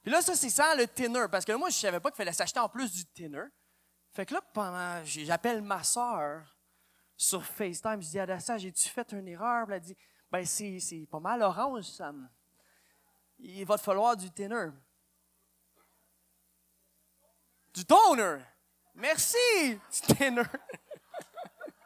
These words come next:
<laughs> Du thinner, c'est pas pour décaper, genre, ça ? Ah, c'est pour ça que j'ai, vous allez com-, vous allez savoir, vous allez comprendre la suite.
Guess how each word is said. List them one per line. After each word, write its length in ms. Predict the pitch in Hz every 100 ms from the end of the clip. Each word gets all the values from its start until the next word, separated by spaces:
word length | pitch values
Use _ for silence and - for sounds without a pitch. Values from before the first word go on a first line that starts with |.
| - -
<laughs> 20 |
Du 960 | 247 254 - - 539 - - - -
thinner, 220 | - 254 392 453
c'est 100 | -
pas 100 | 403
pour 140 | 339
décaper, 580 | 233 247 214 214 392 349
genre, 260 | 359 359 339
ça ? 120 | 330 - - - - - - - - - - _ _ - - - _ _ - 185 - _ -
Ah, 280 | 415 508 523
c'est 160 | -
pour 160 | 403 349
ça 180 | - 480 539 523
que 80 | 262
j'ai, 200 | 294 220 _ _ _ _
vous 100 | -
allez 120 | 202
com-, 260 | 185 107 110 -
vous 100 | 180
allez 160 | 180
savoir, 480 | 202 185 202 196 175
vous 500 | 147 _ _ _ -
allez 100 | 165
comprendre 280 | 185 170 190
la 80 | 156
suite. 200 | 190